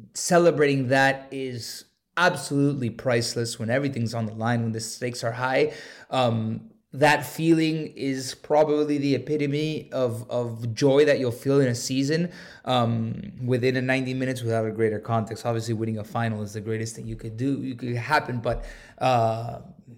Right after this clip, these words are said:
it, it is an incredible feeling. But when River gets,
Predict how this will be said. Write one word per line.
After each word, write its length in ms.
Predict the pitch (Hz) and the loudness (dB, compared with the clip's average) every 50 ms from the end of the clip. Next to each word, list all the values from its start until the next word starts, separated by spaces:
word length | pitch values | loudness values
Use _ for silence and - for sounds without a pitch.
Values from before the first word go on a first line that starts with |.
| 120 117 _ _ _ _ _ - | -20 -20 _ _ _ _ _ -12
it, 120 | 135 - - | -12 -6 -2
it 380 | - 170 165 - 170 170 151 | 0 0 0 2 4 4 8
is 220 | 165 165 160 139 135 | 8 8 6 6 4
an 100 | 135 131 | 0 0
incredible 460 | 127 117 - 143 139 127 120 120 117 | 0 0 4 4 4 6 4 2 0
feeling. 800 | 117 - 147 143 143 143 135 123 123 120 - _ - 143 127 123 _ _ _ | -2 -4 -6 -6 -6 -6 -6 -6 -8 -12 -14 _ -18 -18 -18 -18 _ _ _
But 440 | - 135 123 120 123 147 147 - 143 | -12 -10 -4 0 2 4 4 4 2
when 160 | 143 143 139 | 0 0 0
River 360 | 139 - 175 202 214 202 165 147 | 0 0 2 4 6 4 4 4
gets, 400 | 131 151 151 - - - - | 2 0 0 0 -4 -10 -10